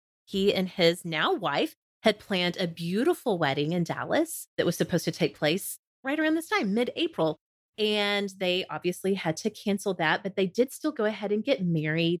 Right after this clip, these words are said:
And they live streamed it on Facebook so that anybody who wanted to could tune in and see their wedding. And she still wore her wedding dress and everything. And it was just a really fun and creative way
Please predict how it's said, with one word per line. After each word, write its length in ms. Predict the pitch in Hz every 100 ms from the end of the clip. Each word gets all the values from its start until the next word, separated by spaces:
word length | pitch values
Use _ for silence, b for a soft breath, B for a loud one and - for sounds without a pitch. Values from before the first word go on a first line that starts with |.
| _ _ _
And 140 | - 190
they 120 | 175
live 400 | 165 208 330 370
streamed 380 | - 269 247 240
it 300 | 233 220 - _ _ _ _
on 200 | 185 196
Facebook 600 | 196 - 151 - - 123 - _ _
so 440 | - - 214 196
that 260 | 190 185 175
anybody 500 | 202 220 233 226 220
who 140 | 202 208
wanted 260 | 180 165 160
to 200 | - 160
could 200 | 165 165
tune 340 | - 180 170
in 360 | - 160 151 147
and 260 | 160 156
see 460 | - - 170 160 156 _ _ _ _ -
their 340 | 170 160 156
wedding. 480 | 165 165 151 156 156
And 100 | 151
she 140 | -
still 240 | 196 - 190
wore 140 | 180
her 200 | 170 190
wedding 300 | 175 151 160
dress 380 | 151 143 139 143
and 80 | 160
everything. 380 | 160 165 - 240
And 100 | 277
it 80 | -
was 160 | 294
just 220 | - 330 370
a 80 | 320
really 320 | 208 190 190
fun 300 | - 175 156
and 100 | 156
creative 420 | - 151 151 147 -
way 360 | 143 139 143